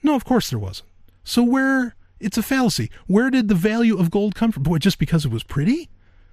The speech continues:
Now, people will come up with that, but then I have a question. D-, you know, the, the ancients, we'll call them, you know, uh, Sumeria, uh, you know, Rome, Greece, uh, though their greatness isn't l-,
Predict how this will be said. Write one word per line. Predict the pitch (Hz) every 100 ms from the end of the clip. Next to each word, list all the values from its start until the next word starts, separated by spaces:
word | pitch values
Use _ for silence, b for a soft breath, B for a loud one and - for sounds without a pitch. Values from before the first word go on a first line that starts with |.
| - _ _ _ _ _ _ -
Now, | 208 202
people | 185 214 214
will | 214
come | - 202
up | 190
with | 156
that, | 254 294
but | 160
then | 202
I | 226 269
have | 240
a | -
question. | 151 - - 135 b b b b b - 165
D-, | 147 -
you | 202
know, | 180
the, | 175 170
the | 147 147 151
ancients, | 185 233 - 117 107 - -
we'll | 127
call | - 107
them, | 107 104 120
you | 131
know, | 110 113
uh, | 113 107 110
Sumeria, | - - 117 143 139 123 107 107 b b b -
uh, | 110 104 104 104 -
you | - 90 139
know, | 110
Rome, | 110 143 135 120 107 107 117
Greece, | 147 135 104 - - b b b -
uh, | 110 104 107
though | 113 110 107
their | 120
greatness | 113 117 117 -
isn't | 117 117
l-, | 110